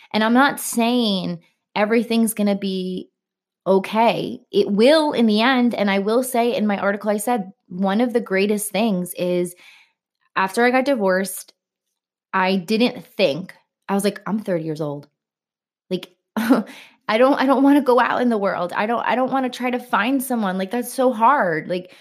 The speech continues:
everyone is into just, you know, going out, being single, dancing. Like, I, I had my career. I, I had my life. I, I wanted someone that fit in. And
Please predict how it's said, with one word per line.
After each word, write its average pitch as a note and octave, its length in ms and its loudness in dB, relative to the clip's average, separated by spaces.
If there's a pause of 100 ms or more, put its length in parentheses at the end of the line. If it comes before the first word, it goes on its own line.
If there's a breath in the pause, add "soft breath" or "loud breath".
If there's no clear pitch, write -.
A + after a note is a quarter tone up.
(340 soft breath)
everyone C#4 520 2
is C4 140 0
into A#3+ 280 -2
just, G#3+ 460 -8 (200 loud breath)
you B3+ 80 0
know, G3+ 200 2
going F#3+ 420 0
out, E4 300 2
being G3+ 220 2
single, D4+ 420 0
dancing. C4+ 560 0
Like, C4 160 -2 (140)
I, C#4 580 -2
I A3+ 80 -4
had A#3+ 300 -2
my A3 180 0
career. C#4 800 0
I, G3 280 0
I F#3 120 -2
had G3 320 -2
my F3 180 0 (100)
life. D4+ 460 2
I, C#3+ 260 0
I - 20 0
wanted B3 460 0 (200 loud breath)
someone C4+ 300 2
that - 180 0
fit C4 300 0
in. C#4 260 2
And F#3 280 -2